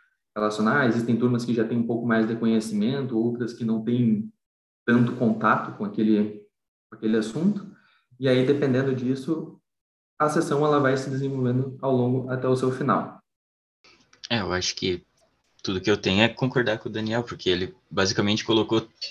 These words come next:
Speaker 2: toda, toda a dinâmica de passar uma sessão pre-, ah, virtual ali, né? Porque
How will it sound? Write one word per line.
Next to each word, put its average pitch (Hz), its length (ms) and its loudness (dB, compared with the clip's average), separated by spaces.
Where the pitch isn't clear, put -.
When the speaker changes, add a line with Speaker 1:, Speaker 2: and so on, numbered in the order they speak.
Speaker 2:
toda, 98 680 4
toda 107 180 4
a 117 40 8
dinâmica 107 500 -2
de 101 80 -14
passar - 280 -4
uma 101 100 -2
sessão 101 520 -2
pre-, 98 320 -4
ah, 92 220 2
virtual 98 640 0
ali, 107 240 0
né? 92 120 -2
Porque 98 540 -2